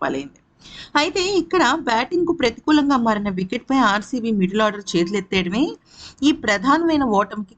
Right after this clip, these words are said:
కారణం అని చెప్పొచ్చు. చేజింగ్లో ఢిల్లీ, చి-, ఢిల్లీ కూడా యాభై ఎనిమిది పరుగులకి నాలుగు వికెట్లు కోల్పోయింది. కానీ కేఎల్ రాహుల్ లోకల్ బాయ్ అవడంతో ఆ చిన్నస్వామి స్టేడియం విషయంలో చాలా అద్భుతంగా ఆడి ఢిల్లీకి విజయాన్ని అందించాడు.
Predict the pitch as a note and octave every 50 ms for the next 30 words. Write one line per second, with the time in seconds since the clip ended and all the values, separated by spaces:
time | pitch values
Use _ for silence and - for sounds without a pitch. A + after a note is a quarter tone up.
0 | - G#3+ E3+ D#3+ F3 F3+ F3+ F3 D#3+ E3 F3+ F#3 F#3+ F3+ - - D3 - - -
1 | - _ _ _ _ _ _ - A#3 G#3 A3 G#3+ A3 A#3 A3 A3+ B3 A#3 G3+ F#3
2 | G#3 F#3+ G3+ A3 A#3 F3+ - - - - - - _ _ _ _ _ - - A#3+
3 | F#3 - - G#3 A#3 B3+ D4+ C#4+ C#4+ C4+ C4 C4+ B3+ A3 G3 F#3+ G3+ A3 B3+ B3+
4 | A#3 A3+ A3+ - A3 G#3+ G#3+ A3 A3+ G#3+ G3+ B3+ A#3 G#3+ F#3+ F#3 F#3+ F#3 F#3 F#3
5 | F#3 F#3 B3 - A3 - - D3 C#3+ C#3+ - C3 C3+ C#3+ C#3+ - _ - - D3+
6 | D3+ E3+ A3 D4 - - _ - - - - _ - C4+ C#4 D4+ E4+ D4+ B3+ G#3+
7 | G3 G3 G3 A3 A3+ - C4+ A3 G#3+ A3 G#3+ G3 G3 A3 A3+ - D4+ C#4+ G#3 F#3
8 | G3 F#3+ F#3+ F3+ D#3 E3+ E3+ D#3+ D#3+ D#3 F#3 F#3 D#3+ E3 G3+ G#3 - - - -
9 | - G3+ G#3 G#3+ - C4 A#3 C4 D4+ D#4+ - D#4+ C#4+ C#4 C4+ C4+ C4+ - - A#3
10 | G#3+ A3 A3 A3+ A3+ A3 G3+ F#3 F#3 E3+ - G#3 F#3+ F#3+ G#3+ A3 - - - C#3+
11 | - G#2 G2+ C#3+ A3 B3 B3 A3+ F#3 - _ G#3 F#3 G3+ F#3+ F#3+ F#3+ G3+ G3 -
12 | - - - D#3 D#3+ F3 G3 A#3+ D4 F4 - - _ _ _ _ - G3 F#3 G#3
13 | A3 A#3+ A3+ A3+ F3 D3+ D3+ D3 F3 A3+ A#3+ G3 D3+ C3+ B2+ C3+ C3 - - D3
14 | -